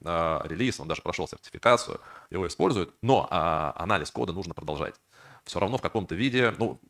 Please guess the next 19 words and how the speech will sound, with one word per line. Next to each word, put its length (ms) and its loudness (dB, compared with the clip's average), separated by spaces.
в 80 -4
обязательном 500 4
порядке 360 4
речь 160 2
идет 160 -6
о 40 -14
композиционном 580 0
анализе, 320 2
то, 120 -2
что 200 -4
вы 160 0
с 80 -10
регулярностью 560 0
отслеживаете 560 -2
появление 360 -4
информации 400 -4
в 20 -6
открытых 280 -12
источниках. 560 -6